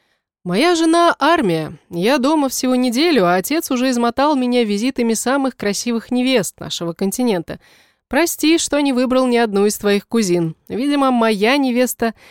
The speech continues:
ещё не пришла в наш мир». Я открыла рот.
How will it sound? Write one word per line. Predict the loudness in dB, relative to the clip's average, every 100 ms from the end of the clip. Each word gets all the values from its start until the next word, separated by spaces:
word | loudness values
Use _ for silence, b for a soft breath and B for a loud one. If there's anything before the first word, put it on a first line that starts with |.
| b
ещё | -6 -2 0
не | 0
пришла | -2 -2 0 2
в |
наш | 0 -2 -4
мир». | -6 -8 _ _ _
Я | -16 -6 -4 -2 -4
открыла | -6 -8 -2 0 0
рот. | -2 -4